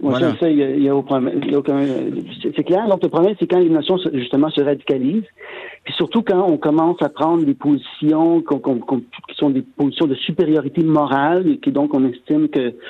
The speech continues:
Speaker 2: c'est justifié à ce moment-là de, de, de, de, de censurer ou bien d'exclure le point de vue des, des, des autres. Là, ça marche plus du tout.
Speaker 1: Et là, et là, la suite, la suite, c'est qu'au semestre de l'automne deux mille vingt, là, je cite le, le texte de Émilie
Speaker 2: <clears throat>
Speaker 1: Dubreuil, euh, il y a des, euh, changements qui sont envisagés pour un programme de psychologie.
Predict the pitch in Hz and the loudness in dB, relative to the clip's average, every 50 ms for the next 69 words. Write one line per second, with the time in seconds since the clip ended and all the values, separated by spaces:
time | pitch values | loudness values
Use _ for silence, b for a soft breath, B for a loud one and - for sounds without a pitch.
0 | B B B B B _ - 139 113 135 135 - - - - 165 165 143 - 147 | B B B B B _ -2 -2 0 -2 -4 -6 -10 -4 -2 -2 -2 0 0 0
1 | 135 135 143 147 131 117 123 131 117 110 120 123 110 110 117 - - - 120 123 | 2 2 2 0 0 0 -2 -2 0 -2 -2 -2 -2 -4 -4 -6 -4 -2 -2 -2
2 | 120 117 131 127 - 147 143 135 131 - - 135 127 139 156 156 127 123 135 120 | 0 -2 -4 -2 0 -2 -2 -2 -4 -4 -4 -2 0 2 0 2 2 0 0 0
3 | 127 120 - - 143 139 131 120 - - 123 120 107 120 123 - 113 113 110 104 | -2 -4 -2 -2 0 0 0 -2 -2 -2 -2 0 0 -2 -2 -2 -2 -2 -4 -2
4 | 107 110 110 107 113 107 107 113 110 135 139 139 165 143 131 117 - - 131 113 | -4 -4 -4 -4 -4 -4 -4 -4 -4 -2 -2 -2 0 -2 -2 -4 -4 -4 -6 -6
5 | - - - - - _ _ _ - 151 165 156 175 196 220 - - 165 160 190 | -6 -10 -14 -16 -18 _ _ _ -4 -2 -2 0 2 0 0 0 0 0 0 2
6 | 220 226 208 175 147 - - 165 175 226 269 - _ - - b b b b b | 0 0 0 0 -2 -2 -2 -2 -2 -2 -2 -4 _ -18 -20 b b b b b
7 | b b b - 131 156 156 - - - 214 254 262 - - - 190 160 - 208 | b b b -4 -2 -2 0 0 0 0 0 0 0 -2 -2 -2 -2 0 0 0
8 | 190 190 160 170 180 175 - - 220 196 196 220 240 247 - - - 175 165 170 | 0 2 2 2 2 2 2 0 0 0 2 0 0 0 -2 -2 -2 -2 0 0
9 | 170 170 180 175 170 - 220 208 190 180 175 160 156 151 143 156 208 254 240 196 | 2 2 2 2 2 0 0 0 2 2 2 2 0 0 0 0 0 0 2 2
10 | 208 208 170 165 151 - - - 214 208 - 170 147 139 135 131 135 131 - 190 | 0 0 0 0 -2 -2 -2 -2 -2 -2 -2 0 0 0 2 0 -2 -2 -2 -4
11 | 180 170 147 120 147 139 139 139 147 147 147 143 165 - 262 240 220 220 190 175 | -2 -2 -4 -2 0 0 0 0 0 0 2 2 4 4 4 4 2 2 2 2
12 | 220 269 269 233 208 B B B B B B B B B - 147 156 156 151 165 | 2 2 0 -2 -4 B B B B B B B B B 0 0 2 2 0 0
13 | 151 175 196 214 202 170 196 196 196 190 185 180 175 165 156 - - 214 202 185 | 2 2 2 2 0 0 0 0 2 2 2 2 2 2 0 0 0 0 0 2
14 | 165 196 240 262 - - - 202 180 - 190 185 180 180 165 180 170 165 151 226 | 2 2 0 0 0 0 -2 -2 0 0 0 0 0 2 2 2 0 2 0 0
15 | 240 220 202 160 165 160 - - 175 160 151 156 202 214 196 165 160 - - - | 0 0 0 0 0 -2 -2 -2 -2 -2 0 0 0 2 2 0 0 -2 -4 -4
16 | - - 185 165 156 147 127 139 175 208 247 | -2 0 0 2 0 0 0 0 0 0 0